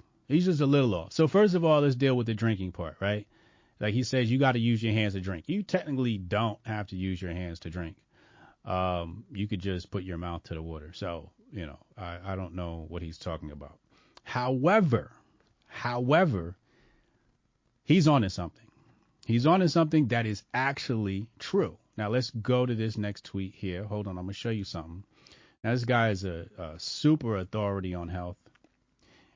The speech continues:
And, um, I had to go find this tweet 'cause I remember he tweeted it, so I had to go find it.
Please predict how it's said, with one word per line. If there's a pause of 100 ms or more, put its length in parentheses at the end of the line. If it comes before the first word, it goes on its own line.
(140)
And,
um,
I
had
to
go
find
this
tweet
'cause
I
remember
he
tweeted
it,
so
I
had
to
go
find
it.